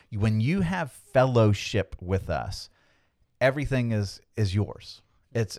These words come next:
it's, we, we exist and we love each other. We're there for each other. We suffer together. We celebrate together. It's, it's a fellowship. It's, we, a shared existence. And that's cool.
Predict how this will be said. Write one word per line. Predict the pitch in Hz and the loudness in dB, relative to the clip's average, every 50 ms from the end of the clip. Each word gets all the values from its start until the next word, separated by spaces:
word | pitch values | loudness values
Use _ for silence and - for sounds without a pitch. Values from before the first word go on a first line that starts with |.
| - | -10
it's, | 107 107 98 - | -8 -8 -6 -6
we, | 110 107 110 123 135 127 | -4 -4 -2 -2 -4 -4
we | 107 117 117 113 | -4 -2 0 0
exist | 107 101 95 90 120 147 160 151 - - - - - - | 0 0 -2 -4 -2 0 0 0 0 -2 -10 -14 -8 -4
and | 110 104 101 98 | -2 -2 0 0
we | 95 101 101 | 0 0 0
love | 107 123 143 151 143 | 2 2 2 2 2
each | 147 139 - - | 0 -4 -6 -6
other. | 139 131 127 120 104 | -6 -4 -4 -4 -6
We're | 98 92 95 90 | -4 -2 -2 -2
there | 85 131 147 147 135 | -2 -2 -4 -4 -4
for | - - 151 | -6 -8 -10
each | 139 127 - - | -10 -10 -8 -6
other. | 135 123 110 98 | -6 -6 -6 -6
We | 87 87 | -8 -8
suffer | 87 - - 160 147 135 - 147 | -8 -6 -2 -2 -2 -2 -2 -6
together. | 135 131 117 - 135 127 127 123 113 | -8 -8 -6 -4 -4 -2 -2 -2 -4
We | 98 92 87 | -4 -6 -6
celebrate | - - 156 151 147 147 135 120 135 127 110 | -6 -4 -2 -2 0 -2 -2 -4 -6 -8 -8
together. | - 127 113 127 123 120 110 101 | -10 -10 -6 -4 -2 -2 -2 -2
It's, | 92 87 - - - | -4 -4 -6 -10 -10
it's | 98 95 - | -10 -8 -6
a | 95 85 | -6 -8
fellowship. | - - - - - 127 123 120 113 104 95 90 90 87 85 - - - 60 - - - | -8 -10 -18 -6 -2 0 2 2 4 4 4 4 2 0 -2 -6 -8 -10 -10 -10 -10 -12
It's, | 85 82 - - - _ _ _ _ _ _ - | -14 -14 -14 -18 -20 _ _ _ _ _ _ -8
we, | 101 101 104 113 - - | -4 -4 -2 -4 -4 -4
a | 101 - | -6 -6
shared | - - - 139 131 127 117 107 101 92 82 87 123 - _ _ _ | -4 -4 -4 -2 0 0 0 0 0 -2 -2 -6 -10 -12 _ _ _
existence. | - 110 92 90 87 87 101 165 175 - - - 71 - - - - _ - - - - - - - _ _ - - _ _ _ _ | -8 -8 -8 -6 -8 -4 -2 -2 -2 -2 -4 -10 -12 -12 -14 -18 -20 _ -20 -18 -18 -18 -18 -20 -20 _ _ -20 -20 _ _ _ _
And | - 120 123 | 0 0 2
that's | 160 202 226 - - - | 2 2 2 0 -4 -6
cool. | - - 143 101 90 107 135 | -2 0 0 0 0 -2 -4